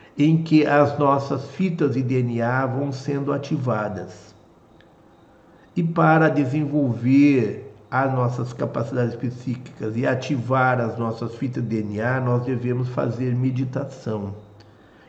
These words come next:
e cultivar o amor incondicional para com tudo e para com todos. E estar atento às nossas emoções e sentimentos e ver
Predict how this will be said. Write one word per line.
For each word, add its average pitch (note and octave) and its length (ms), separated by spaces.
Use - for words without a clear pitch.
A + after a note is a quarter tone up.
e D3 60
cultivar C#3 680
o C3+ 140
amor A#2+ 480
incondicional B2 1120
para B2 320
com B2+ 240
tudo D#3+ 460
e B2+ 120
para B2 300
com B2+ 260
todos. - 680
E F3 100
estar F3 360
atento D3 640
às C3+ 220
nossas B2 440
emoções C3 560
e C3 60
sentimentos C3+ 1000
e B2+ 80
ver B2+ 640